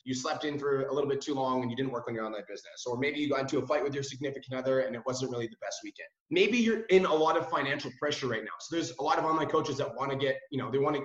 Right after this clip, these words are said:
get their online business started, but they're constantly under financial pressure, whether that be, like, their debt, their mortgages, their credit card bills, whatever. Maybe right now you're actually working at your other job. So you're listening to this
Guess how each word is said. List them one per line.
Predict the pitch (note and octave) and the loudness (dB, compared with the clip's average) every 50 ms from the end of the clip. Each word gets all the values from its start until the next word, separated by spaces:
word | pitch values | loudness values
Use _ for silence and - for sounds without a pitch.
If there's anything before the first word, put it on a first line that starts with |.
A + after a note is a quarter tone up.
| - - | -4 -4
get | C3 A#2 | -4 -2
their | A#2+ C3 B2 | -2 -2 -2
online | B2 A#2+ A#2 A#2+ | -2 -2 -4 -4
business | A#2+ A#2 A#2+ A#2+ - | -6 -6 -8 -8 -8
started, | - - D3+ D3+ C3 - - | -6 -4 -4 -2 -2 -2 -2
but | C3 B2+ | -4 -4
they're | C#3 C#3 C#3 - | -4 -4 -6 -6
constantly | - D#3 D#3 D#3 - - - C#3 C3+ C3+ | -4 -4 -4 -4 -4 -6 -8 -8 -6 -6
under | C3 B2 B2+ B2 A#2+ | -4 -4 -4 -4 -4
financial | - A#2+ A#2 A2+ A2 A2 - - - | -6 -6 -6 -8 -10 -12 -12 -6 -2
pressure, | D3 D3+ - - D#3+ D#3 D3 C#3+ - - _ _ _ | -2 -2 -2 0 0 0 -2 -2 -4 -8 _ _ _
whether | - C3+ C3+ B2+ | -2 -2 0 0
that | B2 A#2 - | -2 -2 -4
be, | - | -6
like, | G#2+ G2+ G#2 - | -6 -8 -8 -6
their | A#2 G#2+ G#2+ - | -6 -8 -4 0
debt, | D#3+ D3 C#3+ - - | 0 0 0 0 0
their | A#2+ A#2+ | 0 0
mortgages, | A#2+ C3+ C#3 C3+ C3 B2+ B2 B2+ B2+ B2+ B2+ B2+ | 2 2 2 0 0 -2 -2 0 0 0 -2 -2
their | B2+ - | -6 -8
credit | - - C3+ C3 | -8 -6 -6 -4
card | - C3 B2+ A#2 | -4 -4 -2 -2
bills, | B2+ B2+ B2 B2 A#2 - - - - - | 0 0 0 0 -2 -4 -6 -8 -8 -4
whatever. | A#2+ A#2+ G#2+ - - - _ _ _ _ - C3+ | -4 -2 -4 -4 -6 -12 _ _ _ _ -4 0
Maybe | D#3 F#3 A3 A#3+ A#3+ | 2 2 2 2 2
right | F#3 D#3+ D#3+ E3+ D3+ | 2 2 2 2 2
now | C#3 C#3 D3 E3 | 2 2 2 2
you're | D#3 D#3 C3 | 2 0 0
actually | B2 C#3 D3 - - - D3+ C#3 B2 | 0 0 -2 -2 -4 -2 -2 -2 0
working | A#2+ D#3+ E3+ - - D3+ | 0 0 0 0 0 0
at | C#3 C3 | 0 0
your | C3 B2+ | 0 0
other | C3 B2+ B2+ | 0 0 0
job. | A#2 B2 C#3+ C3+ - - | 0 0 0 0 0 -2
So | - C3 | -2 -2
you're | C3 C3 C3 | -2 0 0
listening | D3 C#3+ C#3+ D#3 D3+ C3 | 0 0 0 -2 -4 -4
to | C3 C#3 | -2 -2
this | C#3+ C3+ | -4 -4